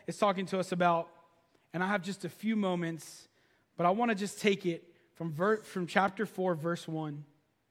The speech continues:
I have three main points for you today. And I just hope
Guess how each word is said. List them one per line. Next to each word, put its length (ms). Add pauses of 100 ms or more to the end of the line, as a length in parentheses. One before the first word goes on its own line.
(680)
I 80
have 140
three 200
main 220
points 300
for 80
you 140
today. 440 (800)
And 100
I 80
just 180
hope 520